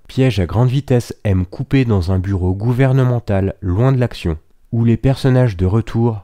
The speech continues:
l'amiral Betts, maintenant le président des chefs d'état-major interarmés, le capitaine Garza,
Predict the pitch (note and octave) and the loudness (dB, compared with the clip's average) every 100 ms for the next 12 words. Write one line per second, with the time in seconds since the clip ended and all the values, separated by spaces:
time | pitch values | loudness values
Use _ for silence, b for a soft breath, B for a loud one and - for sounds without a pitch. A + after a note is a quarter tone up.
0 | - F#2 G#2 A#2+ A#2 G2+ F2+ F2 A2 A#2+ | -2 4 6 6 6 4 2 4 2 2
1 | - - - _ A2 A#2+ C#3 C3+ A#2+ E2 | -2 -16 -18 _ -4 -2 0 0 0 -2
2 | - B2+ B2+ B2 A#2+ G#2 E2 - A#2 A2+ | -2 -2 0 0 0 0 -2 -2 -4 -2
3 | A#2 A#2 - A#2+ A2+ G#2 G#2 - A#2 B2 | -2 -2 0 2 2 0 -2 -2 -2 0
4 | C#3 B2+ B2 A2+ A2+ A2 - F#2 F#2 - | 2 2 2 2 2 0 -4 -2 -2 0
5 | F#2 F#2 F2 F#2 E2+ E2 F2+ A2+ A#2 A#2+ | -2 -2 -4 -2 0 2 2 2 2 0
6 | A#2+ | -2